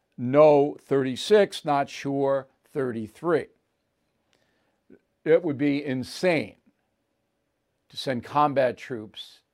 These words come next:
to Ukraine. For America to do that, insane.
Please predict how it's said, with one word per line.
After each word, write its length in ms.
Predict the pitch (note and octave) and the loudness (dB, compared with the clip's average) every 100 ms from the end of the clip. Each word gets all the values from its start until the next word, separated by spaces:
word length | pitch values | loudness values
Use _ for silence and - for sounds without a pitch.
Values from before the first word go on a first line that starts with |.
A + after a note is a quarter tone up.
| _ _ _ _ | _ _ _ _
to 120 | C3 | -8
Ukraine. 540 | C3 B2+ - G2 B1+ _ _ _ _ _ _ _ _ _ _ _ | -6 -6 -10 -16 -16 _ _ _ _ _ _ _ _ _ _ _
For 100 | A2+ | -10
America 400 | G#2 G#2+ G#2+ F#2+ | -8 -6 -8 -8
to 100 | G#2 | -10
do 180 | G2 B2 | -8 -6
that, 280 | A#2+ B2 B2 _ _ _ _ _ _ | -4 -4 -6 _ _ _ _ _ _
insane. 460 | - D3 C3+ G2 C#2 | -2 -2 -2 -8 -14